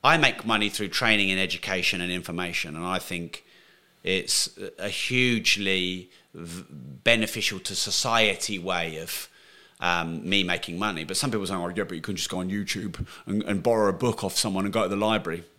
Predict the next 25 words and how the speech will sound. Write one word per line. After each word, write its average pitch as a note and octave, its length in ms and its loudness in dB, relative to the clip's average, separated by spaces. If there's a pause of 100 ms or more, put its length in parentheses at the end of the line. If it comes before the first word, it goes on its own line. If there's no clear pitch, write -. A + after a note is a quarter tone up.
(160)
Well, F2+ 100 -16
if - 100 -12
you E2+ 60 -12
could F3+ 100 -8
do F#3+ 120 -2
that G3 160 4
and F2 80 -6
get E2+ 160 -2
rich, - 340 0 (720)
you'll F2 200 -2
be G2+ 80 -2
s-, - 240 -2 (320)
creating F#2 320 4
a F2 40 0
course G#2+ 320 4
on F2+ 140 -2
that F2+ 160 0
and F#2+ 80 0
ironically F#2+ 520 4
become F#2 500 -4
the F2+ 80 -12
thing F#2 180 -6
that F2 100 -8
you E2 120 -6
hate. B2 220 2